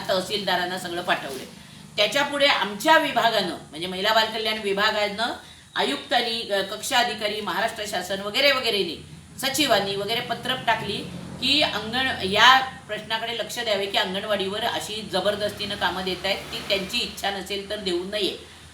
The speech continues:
असं सांगितलं. आणि वर काय म्हटलंय की प्रकल्प अधिकाऱ्यांनी या गोष्टीचं भान इतर अधिकाऱ्यांना द्यावे. आम्हाला गंमत वाटते की कुडाळचा प्रकल्प अधिकारी स्वतःच्या सहीनं का-, असं इतर कामाचं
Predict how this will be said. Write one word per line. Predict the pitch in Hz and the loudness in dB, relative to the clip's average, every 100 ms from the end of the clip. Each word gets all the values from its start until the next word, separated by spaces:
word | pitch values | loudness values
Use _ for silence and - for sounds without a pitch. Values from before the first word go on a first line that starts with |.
| - 202 | -6 -4
असं | 208 302 | 2 2
सांगितलं. | 294 247 233 254 | 2 -2 0 2
आणि | 240 254 | 2 2
वर | 247 302 | 2 4
काय | 294 269 | 6 4
म्हटलंय | 226 190 208 294 - - - | 2 -2 -2 -2 -8 -18 -6
की | 247 285 - - - - - | 0 2 2 -4 -14 -16 -2
प्रकल्प | 226 226 320 294 | 2 4 4 4
अधिकाऱ्यांनी | 262 233 226 208 208 214 226 | 2 0 0 2 0 -2 0
या | 214 226 | 4 4
गोष्टीचं | 226 208 - 202 196 220 214 | 4 -4 -2 -4 -2 -4 -2
भान | 175 202 240 - | 6 6 6 2
इतर | 208 202 233 | -6 0 4
अधिकाऱ्यांना | 214 185 196 190 190 190 196 | 4 2 2 2 2 2 2
द्यावे. | 196 214 - - - - - - | 8 8 8 2 -10 -20 -20 -14
आम्हाला | - 170 185 175 | -6 -4 -2 -4
गंमत | 196 302 302 | 2 2 2
वाटते | 247 - 190 208 | -2 -4 -2 -2
की | 254 | -4
कुडाळचा | - 190 185 226 269 | -8 -2 2 2 0
प्रकल्प | - 233 247 240 | -4 -4 -6 0
अधिकारी | 233 233 233 233 | 2 2 0 -4
स्वतःच्या | 240 202 214 247 | -2 -2 0 -2
सहीनं | 262 262 254 262 - - - | 0 0 0 -4 -8 -14 -4
का-, | 196 180 185 | 0 2 2
असं | 190 | 0
इतर | 240 190 247 | -4 -2 -2
कामाचं | 247 240 240 233 233 233 | 2 2 2 0 0 0